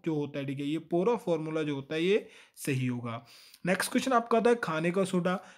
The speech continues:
खाने के सोडे का जो रासायनिक नाम होता है वो सोडियम बाइकार्बोनेट होता है और खाने के सोडे का जो रासायनिक सूत्र होता है वो आपका एन ए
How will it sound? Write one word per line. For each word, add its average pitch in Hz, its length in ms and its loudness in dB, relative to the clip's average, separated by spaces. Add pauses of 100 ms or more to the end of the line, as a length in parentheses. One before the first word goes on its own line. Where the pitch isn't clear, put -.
(140)
खाने 185 280 2
के 247 140 0
सोडे 208 280 4
का 208 100 4
जो 220 120 2 (380)
रासायनिक 185 460 0
नाम 147 180 0
होता 139 240 -6
है 156 60 -4
वो 170 140 -4
सोडियम 180 460 4 (300)
बाइकार्बोनेट 165 880 2 (340)
होता 139 240 -6
है 135 60 -4
और 143 180 -4
खाने 170 240 -2
के 214 120 -4
सोडे 190 280 2
का 185 120 2
जो 180 160 2
रासायनिक 175 400 -2
सूत्र 139 280 -6
होता 135 220 -6
है 160 60 -4
वो 160 60 0
आपका 147 360 -4 (140)
एन 208 220 2 (160)
ए 131 300 -6